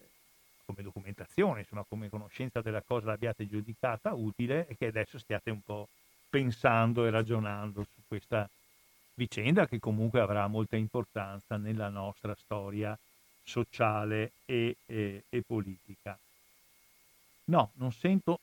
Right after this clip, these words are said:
nulla, eh, il che, eh, mi, mi spinge a, eh, eh, a dare anche una risposta, purtroppo devo <laughs> sempre,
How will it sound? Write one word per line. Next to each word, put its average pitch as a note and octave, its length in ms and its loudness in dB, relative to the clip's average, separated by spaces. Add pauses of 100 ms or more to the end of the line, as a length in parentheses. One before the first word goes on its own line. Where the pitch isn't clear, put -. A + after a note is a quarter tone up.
nulla, C#3+ 1000 4
eh, C3 320 -12
il B2 160 -10
che, D#3 320 0
eh, G#2 680 -8
mi, A#2 680 -4
mi C3 140 -6
spinge G#3 840 4
a, D3 480 4
eh, - 1500 -8
eh, A#2+ 100 -14 (400)
a D3 80 -2
dare F#3+ 200 4
anche F#3 220 4
una E3 160 4
risposta, E3 560 -2
purtroppo C#3 420 -2
devo - 240 -4
<laughs> - 20 -20
sempre, - 440 -2